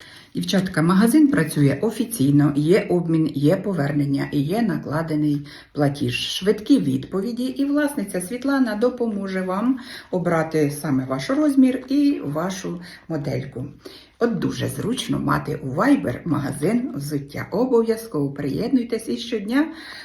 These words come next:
будете знати, які є новинки. І я вам хочу сказати, чому я вибрала саме цю модель. У мене, м, така модель вже була, я зносила.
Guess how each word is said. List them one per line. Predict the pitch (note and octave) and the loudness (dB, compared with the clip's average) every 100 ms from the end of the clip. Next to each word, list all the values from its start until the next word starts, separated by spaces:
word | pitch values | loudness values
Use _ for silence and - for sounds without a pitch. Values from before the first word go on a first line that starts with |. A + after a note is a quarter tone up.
| - | -10
будете | F#3 A3+ G3 F3+ F3 D3 | -8 -4 -2 0 -2 -2
знати, | F3+ A#3+ - C3 | -4 -4 -4 -6
які | B2+ F#3+ | -6 -6
є | G3 D#3 E3 | -6 -6 -6
новинки. | D#3 D3 B2 A#2+ - - C#3 - - - - - | -6 -8 -8 -8 -8 -12 -12 -16 -18 -16 -18 -8
І | F#3+ | -2
я | F#3+ B3 | 0 2
вам | A#3 | 0
хочу | - F#3 E3+ | 0 -6 -6
сказати, | - F3+ A#3+ | -4 -2 -2
чому | - E3 D#3 | -2 0 2
я | D3 | 2
вибрала | C#3+ G#3+ D3 F3+ F3 | 0 -2 0 -2 -4
саме | - D3 D#3+ | -4 -2 -2
цю | D3+ - C3+ C3+ | -6 -8 -8 -4
модель. | C#3 B2+ B2 A#2 - | -6 -6 -10 -10 -10
У | |
мене, | C#3+ D3+ D3+ - - D3 - | -6 -6 -4 -6 -8 -12 -12
м, | - - - | -12 -14 -14
така | - C#2 - | -14 -12 -12
модель | - - - - | -10 -8 -8 -8
вже | - - - | -8 -10 -12
була, | - D3 A3 C#4+ - | -12 -6 -4 -4 -6
я | D#3+ - | -12 -10
зносила. | - - - - - - | -4 -4 -4 -12 -14 -16